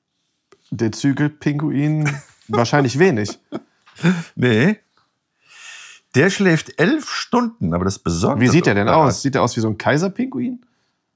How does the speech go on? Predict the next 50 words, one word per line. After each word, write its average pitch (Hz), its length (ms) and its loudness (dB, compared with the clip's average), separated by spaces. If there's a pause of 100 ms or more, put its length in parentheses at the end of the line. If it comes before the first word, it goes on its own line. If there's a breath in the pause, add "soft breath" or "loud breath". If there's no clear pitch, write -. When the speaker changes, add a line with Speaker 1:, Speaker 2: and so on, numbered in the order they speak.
(2000)
Speaker 2:
Der 80 140 -2
sieht 78 160 -4
aus 92 180 -4
wie 98 60 -2
ein 92 60 -2
Zügel. 110 400 -4
Speaker 1:
Ich - 120 -10
muss 123 100 -2
mir 113 60 -2
den 98 120 0
mal 95 100 0
angucken. 107 280 -2
Speaker 2:
Pinguin. 82 360 -4
Speaker 1:
Zügelpinguin. 104 1300 -8
Speaker 2:
Pinguin. 82 480 -2
Speaker 1:
Den 78 80 -4
Speaker 2:
Der 123 80 0
Speaker 1:
blenden 156 280 2
wir 160 140 -2
Speaker 2:
schläft 151 100 6
Speaker 1:
jetzt 151 180 2
an 127 100 0
dieser 139 220 2
Stelle 123 400 0
ein. 131 380 0 (480 soft breath)
Speaker 2:
Ja, 104 180 2
natürlich. 95 460 -2
Speaker 1:
Das 127 140 0
ist 120 100 -6
der 120 80 0
Zügelpinguin. 107 600 -6
Okay, 107 200 -6
ich 101 140 -8
hab 104 140 -8
ihn, 104 100 -6
ja. 104 160 -4 (1120 loud breath)
Speaker 2:
Der 117 120 2
schläft 131 420 -2
elf 165 200 2
Stunden, 170 680 0
aber, 113 520 2
ähm, 95 440 2
das 131 200 0
ist 151 100 -4
nicht 127 140 -2
das 98 140 -2
Besondere. 104 460 0
Das 92 380 -4
Besondere 98 560 -2
ist, - 600 -6